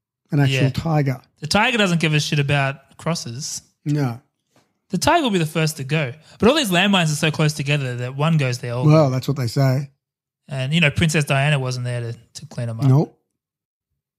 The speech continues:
Speaker 1: She did. She died that year.
Speaker 2: Whoa.
Speaker 1: Did she?
Speaker 2: Maybe.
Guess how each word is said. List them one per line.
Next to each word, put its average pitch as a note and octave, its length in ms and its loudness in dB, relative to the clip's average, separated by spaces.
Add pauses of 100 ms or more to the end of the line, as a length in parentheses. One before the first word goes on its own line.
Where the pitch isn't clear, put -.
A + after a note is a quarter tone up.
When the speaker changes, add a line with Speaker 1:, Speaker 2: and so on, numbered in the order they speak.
(160)
Speaker 1:
She D3+ 160 -2
did. C#3 420 2 (140)
She - 140 -4
died D#3+ 260 2
that C3 140 -2
year. A#2+ 220 -4 (640)
Speaker 2:
Whoa. G3+ 920 2 (140)
Speaker 1:
Did D3 160 4
she? C#4 240 2 (580)
Speaker 2:
Maybe. D3 540 -4